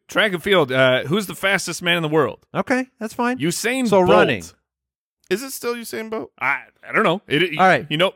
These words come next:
Speaker 1: I know his name, so yes, he is the fastest man alive.
Speaker 2: I'm going to go with table tennis.
Speaker 3: Yes!
Speaker 2: I'm going with ping pong.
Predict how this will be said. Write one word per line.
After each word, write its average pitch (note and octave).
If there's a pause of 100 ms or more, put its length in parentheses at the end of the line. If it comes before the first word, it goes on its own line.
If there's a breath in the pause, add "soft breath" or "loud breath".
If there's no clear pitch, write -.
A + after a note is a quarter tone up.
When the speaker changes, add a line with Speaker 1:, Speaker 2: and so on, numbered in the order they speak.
Speaker 1:
I D3
know G3
his G3
name, B3
so C#4
yes, -
he G#3
is B3
the A#3+
fastest A#3
man A#3
alive. C3
Speaker 2:
I'm A#3
going B3+
to A3
go F#3
with D#3+
table B2
tennis. -
Speaker 3:
Yes! -
Speaker 2:
I'm D3+
going G3
with F#3
ping D3
pong. G2+